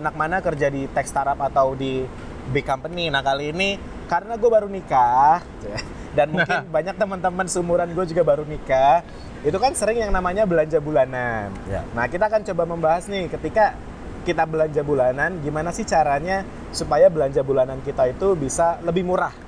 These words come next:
Speaker 1: Jadi, dari uang yang kita habiskan, let's say katakanlah satu juta sampai satu setengah juta, itu bisa lebih worth the product,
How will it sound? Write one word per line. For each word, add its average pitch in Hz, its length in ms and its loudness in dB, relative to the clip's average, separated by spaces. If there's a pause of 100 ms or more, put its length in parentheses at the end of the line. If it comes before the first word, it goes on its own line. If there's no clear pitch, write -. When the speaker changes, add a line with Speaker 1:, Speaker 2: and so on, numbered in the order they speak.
(460)
Speaker 1:
Jadi, 139 480 0 (240)
dari 147 240 2
uang 202 320 0
yang 180 80 -8
kita 175 160 -6
habiskan, 160 560 0
let's 143 160 -2
say 151 160 -2
katakanlah 139 400 -4
satu 143 240 -6
juta 135 320 -2
sampai 135 240 -6
satu 131 160 -6
setengah 131 320 -6
juta, 160 320 0 (320)
itu 151 240 2
bisa 175 400 2
lebih 165 400 2 (320)
worth 165 320 2
the 165 80 -8
product, 170 400 2